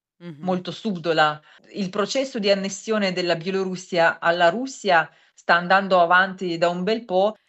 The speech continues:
Speaker 1: Ma, insomma, quindi in definitiva, ora come ora, secondo te, eh, non c'è niente che è in grado di scalfire il potere di Lukashenko?
Speaker 2: Secondo me no. La protesta, mm,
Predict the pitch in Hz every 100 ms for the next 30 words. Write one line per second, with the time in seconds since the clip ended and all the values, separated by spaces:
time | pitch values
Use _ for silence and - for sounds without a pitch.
0 | _ - - 180 160 180 - 165 156 175
1 | 165 170 175 196 190 220 202 180 202 190
2 | - 190 190 196 202 208 190 - - 175
3 | 170 165 160 180 180 - 151 156 156 175
4 | 156 175 170 156 151 139 170 156 - 147
5 | 143 151 147 151 135 - 160 147 - -
6 | 143 135 135 127 - 143 139 131 _ 147
7 | - 127 117 123 123 _ _ 131 - -
8 | 107 _ _ _ _ _ - - - 202
9 | 214 214 202 202 220 262 277 - _ _
10 | _ _ _ _ 180 170 143 - _ _
11 | - 180 185 185 185 202 190 226 233 -
12 | 214 196 185 190 - 160 160 160 156 156
13 | 147